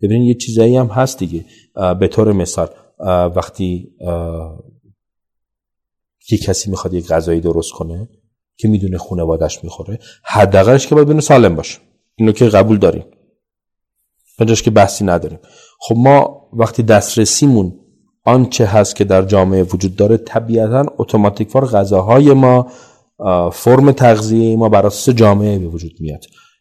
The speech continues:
این که در، اه، ما ممنوعیت خوردنش رو نداریم، بله، ما ممنوعیت خوردنش رو نداریم،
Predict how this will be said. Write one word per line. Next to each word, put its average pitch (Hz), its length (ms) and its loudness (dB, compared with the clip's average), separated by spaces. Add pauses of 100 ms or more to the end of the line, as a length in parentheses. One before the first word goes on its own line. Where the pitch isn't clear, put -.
(140)
این 214 240 4
که 156 160 0
در، 107 260 2
اه، 98 440 -6
ما 104 280 0
ممنوعیت 101 880 0
خوردنش 101 800 -2
رو 101 180 -4
نداریم، 101 840 4
بله، 107 380 4 (600)
ما 156 120 4
ممنوعیت 107 560 4
خوردنش 117 540 4
رو 208 100 6
نداریم، 82 320 2